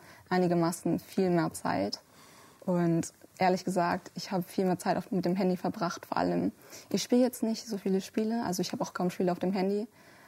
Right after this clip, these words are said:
aber ich schau sehr viele Serien und da verliert man auch ziemlich schnell das Zeitgefühl.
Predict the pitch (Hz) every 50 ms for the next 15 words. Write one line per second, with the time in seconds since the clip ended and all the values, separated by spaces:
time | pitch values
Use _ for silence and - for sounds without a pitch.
0 | - - 285 - 170 156 160 151 - - - - - - - 190 175 175 185 -
1 | 180 175 170 175 175 180 185 190 196 196 196 202 208 226 240 - - - - -
2 | - - - 185 180 180 170 - 175 175 - - 185 196 - - 165 165 160 165
3 | - - - 180 180 175 175 175 175 - - 170 170 170 170 170 185 - - -
4 | _ - - - 175 175 - - 202 - - 233 208 202 208 233